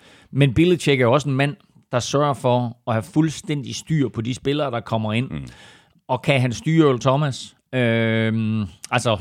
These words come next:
Speaker 1: så kan man sige, okay, de hiver også Antonio Brown ind, og de har haft George Gordon ind, og så videre, ikke? Øh, så
Speaker 2: Jamen,
Speaker 1: de
Speaker 2: det
Speaker 1: tager,
Speaker 2: viser jo
Speaker 1: så
Speaker 2: netop
Speaker 1: de
Speaker 2: også,
Speaker 1: tager
Speaker 2: at de
Speaker 1: nogle, de tager nogle chancer, hister her.
Speaker 2: Præcis.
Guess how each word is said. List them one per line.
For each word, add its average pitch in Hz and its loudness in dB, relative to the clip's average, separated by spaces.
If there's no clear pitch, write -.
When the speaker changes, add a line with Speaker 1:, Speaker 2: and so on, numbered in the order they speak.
Speaker 1:
så 113 -4
kan 110 -4
man 104 -2
sige, 107 -4
okay, 107 -2
de 104 -4
hiver 101 -2
også 113 0
Antonio 104 -2
Brown 107 0
ind, 107 0
og 98 -6
de 101 -2
har 101 -2
haft 101 -6
George 104 -6
Gordon 107 0
ind, 110 0
og 104 -4
så 104 -6
videre, 113 2
ikke? 117 -6
Øh, 101 -4
så - -4
Speaker 2:
Jamen, 104 2
Speaker 1:
de 113 2
Speaker 2:
det 139 2
Speaker 1:
tager, 160 4
Speaker 2:
viser 143 0
jo 123 4
Speaker 1:
så - -
Speaker 2:
netop 127 2
Speaker 1:
de 127 4
Speaker 2:
også, 151 4
Speaker 1:
tager 147 4
Speaker 2:
at 131 0
de 127 0
Speaker 1:
nogle, 123 -2
de 107 -8
tager 143 2
nogle 117 0
chancer, 135 2
hister 110 0
her. 104 2
Speaker 2:
Præcis. 110 -6